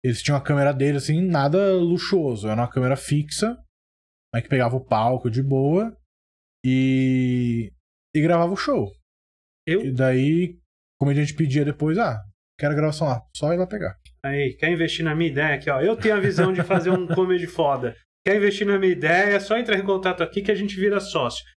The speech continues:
Speaker 2: Eu entro com toda a estrutura de vídeo e marketing. Pronto.
Speaker 1: Aí, ó.
Speaker 2: Você entra com as birita e com o lugar. <laughs>
Speaker 1: Excelente, fechou.
Speaker 2: Fechou. Cara, isso, eu acredito que isso daria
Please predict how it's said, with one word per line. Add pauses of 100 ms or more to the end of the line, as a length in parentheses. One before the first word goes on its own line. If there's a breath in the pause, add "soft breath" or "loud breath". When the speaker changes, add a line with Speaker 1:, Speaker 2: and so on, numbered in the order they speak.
(140)
Speaker 2:
Eu
entro
com
toda
a
estrutura
de
vídeo
e
marketing.
Pronto.
Speaker 1:
Aí,
ó. (180)
Speaker 2:
Você
entra
com
as
birita
e
com
o
lugar.
<laughs>
Speaker 1:
Excelente,
fechou.
Speaker 2:
Fechou. (580 loud breath)
Cara,
isso,
eu
acredito
que
isso
daria